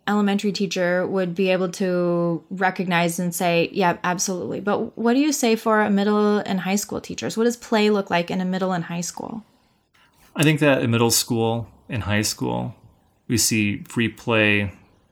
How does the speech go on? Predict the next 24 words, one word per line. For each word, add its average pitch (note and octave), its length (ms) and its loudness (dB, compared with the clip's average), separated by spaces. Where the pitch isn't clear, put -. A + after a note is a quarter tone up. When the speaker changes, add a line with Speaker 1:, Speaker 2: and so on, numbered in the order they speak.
Speaker 2:
transform G2+ 600 0
more F#2+ 200 0
into F#2+ 300 -2
free F#2+ 300 -2
exploration, - 840 -2
whereas G2 400 0
we G2+ 100 0
explore G2+ 680 0
the G#2+ 100 -4
communities G2+ 920 0
and A2 140 -2
the - 20 0
relationships G2 800 0
of G2 420 -4
ourselves F#2+ 560 0
with G2+ 100 -8
our F#2 80 -4
communities. F#2 720 -6
And G2+ 380 0
we G#2 60 0
need G2+ 200 0
to - 180 -2
look G2 220 -2
at F#2 520 -2